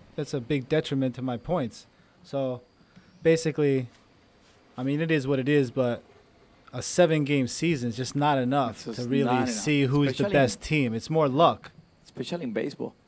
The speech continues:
Speaker 2: It's
Speaker 1: I mean,
Speaker 2: totally
Speaker 1: it's
Speaker 2: luck.
Speaker 1: pretty much a microcosm of what's going on in the M L B.
Speaker 2: Está bien fuerte, bien fuerte, pero lo positivo es que ya tenemos más información acerca de los bateadores y los lanzadores, que podemos hacer un poquito de,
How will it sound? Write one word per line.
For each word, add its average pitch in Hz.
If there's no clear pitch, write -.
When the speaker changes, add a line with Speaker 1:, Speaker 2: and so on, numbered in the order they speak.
Speaker 2:
It's 151
Speaker 1:
I -
mean, 156
Speaker 2:
totally 123
Speaker 1:
it's 92
Speaker 2:
luck. -
Speaker 1:
pretty 156
much 147
a 139
microcosm 131
of 113
what's 123
going 123
on 120
in 117
the 117
M 117
L 226
B. 220
Speaker 2:
Está -
bien 151
fuerte, 147
bien 143
fuerte, 147
pero 170
lo 180
positivo 175
es 185
que 170
ya 156
tenemos 180
más 147
información 170
acerca 170
de 160
los 143
bateadores 131
y 165
los 147
lanzadores, 127
que 165
podemos 180
hacer 160
un 165
poquito 165
de, 135